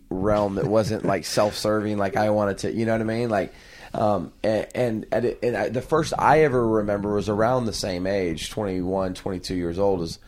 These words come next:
when I wanted to be a basketball coach, and then I pursued, what is Coach K doing? What is there? And I, that's the first real going after.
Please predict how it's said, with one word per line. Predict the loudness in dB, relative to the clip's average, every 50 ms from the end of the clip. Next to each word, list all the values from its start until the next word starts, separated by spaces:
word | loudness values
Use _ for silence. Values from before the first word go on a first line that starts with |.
| -20 -20 -20 -18 -18 -18 -12 -4
when | 0 2 4
I | 4
wanted | 6 4 4 4 4 0
to | -2
be | -2 0
a | 0 2
basketball | 2 2 2 2 0 -2 -4 -4 -4 -4
coach, | -2 -2 -2 -2 -2 -2
and | -4 -2
then | -2 -2
I | -2
pursued, | -2 -4 -4 -4 -2 0 0 0 0 -2 -4 -8 -16 -20 -20 -20 -20 -20 -20 -20 -20 -14 -6
what | 0 0 2 2
is | 2 0 0 -2 -4 -4 -6 -8 -4
Coach | -2 -2 -2 -2 -2
K | -2 0 0 0
doing? | 0 0 -2 0 -2 -2
What | -2 -2
is | 0 0
there? | 0 0 0
And | 2 2
I, | 2 2
that's | 2 0 -2 -2 -4
the |
first | -4 2 2 2 2 0 -10 -16 -12 -10
real | -6 0 0 2 2 0
going | -2 -2 0 0 0 0 0 0
after. | 0 0 0 -2 -4 -6 -8 -8